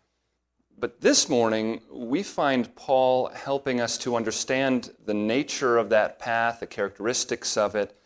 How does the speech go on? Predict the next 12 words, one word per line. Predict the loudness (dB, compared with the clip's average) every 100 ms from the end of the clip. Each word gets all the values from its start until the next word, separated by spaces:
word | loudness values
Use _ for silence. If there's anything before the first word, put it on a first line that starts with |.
| _ _ 2
by | 2
showing | 2 0 0 0
us | -2 -4
a |
contrast. | -8 -8 -6 -6 -6 -8 -10 -20 -20 _ _ _ _ _ _ _ _ _ _ _ _
Uh, | -8 0
so | 2
this | 4 4 2
week | 2
and | 2
the | 2
next, | 2 0 -6